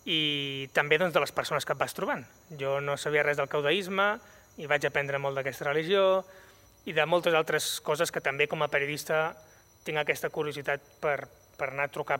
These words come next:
portes, no? I, i preguntar. Per exemple, aquí vaig descobrir també una senyora que era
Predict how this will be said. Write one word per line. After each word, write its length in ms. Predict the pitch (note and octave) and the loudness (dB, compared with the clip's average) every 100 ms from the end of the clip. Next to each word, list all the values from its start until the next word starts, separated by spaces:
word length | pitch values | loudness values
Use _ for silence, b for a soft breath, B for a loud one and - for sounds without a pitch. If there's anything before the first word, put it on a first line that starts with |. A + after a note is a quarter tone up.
| D3+ | -2
portes, 400 | C#3+ - D#3 C#3 | -4 -2 -4 -2
no? 140 | D#3 | -4
I, 160 | D3 C#3+ F3 | -4 -8 -12
i 80 | |
preguntar. 640 | C#3+ C#3+ C3 C3 B2+ D3 D#3 B B B B - | -8 -6 -4 -6 -2 -2 -2 B B B B -8
Per 80 | |
exemple, 240 | C#3+ D3+ D3 | -6 -4 -4
aquí 160 | C#3 | -2
vaig 160 | C#3+ C#3+ | -2 -4
descobrir 460 | D3 C#3 - C#3 C#3 | -6 -10 -8 -6 -6
també 600 | C#3 C#3 C#3 C#3 C3+ C3 b b b b b b b _ _ - | -4 -4 -4 -4 -6 -8 b b b b b b b _ _ -4
una 160 | D3+ | -2
senyora 400 | D3 D3+ E3 E3+ | 0 2 4 4
que 160 | E3 D3+ | 4 4
era 300 | D#3 D3+ F#3 | 4 4 0